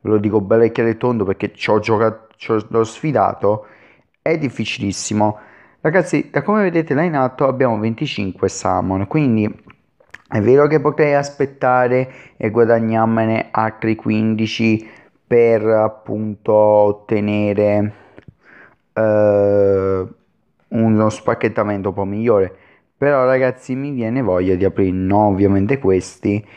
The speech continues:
ma questo qua dove c'è appunto Kabuto.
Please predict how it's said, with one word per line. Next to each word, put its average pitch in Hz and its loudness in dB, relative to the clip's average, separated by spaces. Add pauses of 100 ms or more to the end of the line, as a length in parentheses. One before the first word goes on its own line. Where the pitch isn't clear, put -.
(320)
ma 151 -2
questo 117 -4
qua - -2
dove 123 2
c'è 98 -2
appunto 98 -8
Kabuto. 98 -2